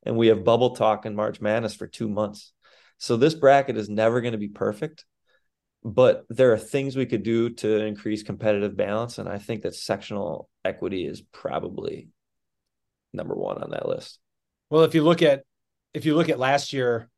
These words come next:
Speaker 2: you know, you brought up the whole, like, if you just did, like, two, two sides or two pods, whatever, if you, if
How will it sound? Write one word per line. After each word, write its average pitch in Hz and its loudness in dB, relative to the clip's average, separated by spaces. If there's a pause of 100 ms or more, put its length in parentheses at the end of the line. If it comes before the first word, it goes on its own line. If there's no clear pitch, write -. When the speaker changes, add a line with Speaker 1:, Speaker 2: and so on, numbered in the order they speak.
(120)
Speaker 2:
you 135 -8
know, 123 -4
you 123 -2
brought 123 2
up 120 -6
the 127 -4
whole, 123 0
like, 110 -2
if 113 -10
you 120 -8
just 127 -6
did, 123 -6
like, 117 -4
two, 131 -6 (120)
two 135 -8
sides 123 -2
or 110 -6
two 123 -10
pods, 120 -2
whatever, 113 -4
if - -10
you, 147 -2
if - -14